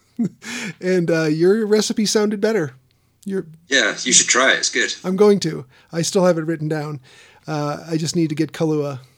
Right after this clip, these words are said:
Speaker 1: That's kind of my, my missing ingredient on
Speaker 2: I,
Speaker 1: that one.
Speaker 2: I, I've got it, the recipe up on, uh, Facebook.
Speaker 1: Yeah.
Speaker 2: Uh, and I've got a whole bunch of, uh,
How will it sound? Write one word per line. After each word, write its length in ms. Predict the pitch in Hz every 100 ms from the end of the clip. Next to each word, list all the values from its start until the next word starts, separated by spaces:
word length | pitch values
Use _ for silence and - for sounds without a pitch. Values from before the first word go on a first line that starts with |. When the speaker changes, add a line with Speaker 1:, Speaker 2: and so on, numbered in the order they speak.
| _ 170
Speaker 1:
That's 180 | 156
kind 160 | - 160
of 80 | 151
my, 280 | 147 147 131 _ _ _ -
my 100 | 160
missing 280 | 175 185 196
ingredient 500 | 180 185 180 170 160
on 100 | 147
Speaker 2:
I, 40 |
Speaker 1:
that 120 | 147
one. 280 | 143 143 131 - _ _ _ _ _ -
Speaker 2:
I, 120 | 123 131
I've 160 | 123 -
got 120 | 147
it, 100 | - - - -
the 100 | 123
recipe 340 | 120 123 120
up 160 | 110 110
on, 160 | 110
uh, 240 | 104 98 101
Facebook. 640 | - - 110 - 135 139 - - _
Speaker 1:
Yeah. 320 | 208 226 139 127 _ _ _ -
Speaker 2:
Uh, 40 | 98 95
and 160 | 92 101
I've 80 | 101
got 220 | 113 101
a 40 |
whole 140 | 95 107
bunch 300 | 113 107 110
of, 180 | 95
uh, 320 | 98 92 92